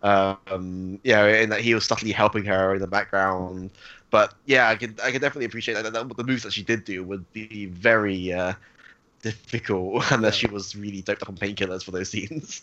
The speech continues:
Speaker 1: <laughs>
Speaker 2: Well, it was funny, him doing those little moves, it was like little comedy beats, because he would do it when her back was turned and she wouldn't realize that he was,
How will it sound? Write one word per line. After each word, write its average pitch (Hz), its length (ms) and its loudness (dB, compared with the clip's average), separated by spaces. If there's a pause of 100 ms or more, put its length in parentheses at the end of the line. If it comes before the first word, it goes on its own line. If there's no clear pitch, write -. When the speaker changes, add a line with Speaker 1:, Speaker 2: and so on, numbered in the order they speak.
Speaker 1:
<laughs> - 60 -20
Speaker 2:
Well, 202 200 2
it 208 40 2
was 202 140 0
funny, 233 260 0
him 190 180 -2
doing 233 220 -2
those 190 160 -2
little 175 160 -2
moves, 156 360 0
it 131 80 -8
was 127 140 -12
like 123 180 -8
little 170 200 -2
comedy 151 480 -4
beats, 110 280 -10
because 117 320 -12
he 165 80 -4
would 135 140 -4
do 165 160 0
it 156 80 -4
when 139 100 -6
her 117 100 -8
back 123 340 -6
was 165 140 -10
turned 165 280 -8
and 120 100 -8
she - 120 -8
wouldn't 135 280 -4
realize 117 520 -2
that 107 120 -18
he 123 140 -12
was, 101 380 -10